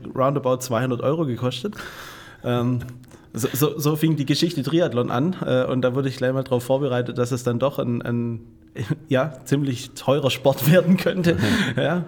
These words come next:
Speaker 1: äh, auch ganz unspezifisch am Anfang, aber da ging's dann quasi los und da haben wir uns dann zehn Wochen mit einer echt coolen Gruppe, ich glaub, das waren so zwanzig Leute ungefähr, ähm, uns zehn Wochen auf den, auf den Sprint-Triathlon in, in Steinheim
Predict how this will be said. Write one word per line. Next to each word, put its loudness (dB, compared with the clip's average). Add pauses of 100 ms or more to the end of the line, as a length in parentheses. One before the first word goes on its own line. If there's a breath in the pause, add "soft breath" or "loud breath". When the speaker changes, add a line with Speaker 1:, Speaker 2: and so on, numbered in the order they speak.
Speaker 1:
äh, 2
auch -2
ganz 2
unspezifisch 0
am 0
Anfang, -2
aber 0 (180)
da 2
ging's -4
dann -2
quasi -2
los -4
und -2
da 0
haben 0
wir -2
uns -2
dann -4
zehn -2
Wochen 0
mit -4
einer -2
echt -6
coolen -2
Gruppe, -2 (220 loud breath)
ich -20
glaub, -8
das -8
waren 0
so -4
zwanzig -4
Leute -2
ungefähr, -2 (500 loud breath)
ähm, 0 (500)
uns -4
zehn 0
Wochen -2
auf -4
den, -2
auf -6
den -4
Sprint-Triathlon -2
in, -4 (140)
in -4
Steinheim 0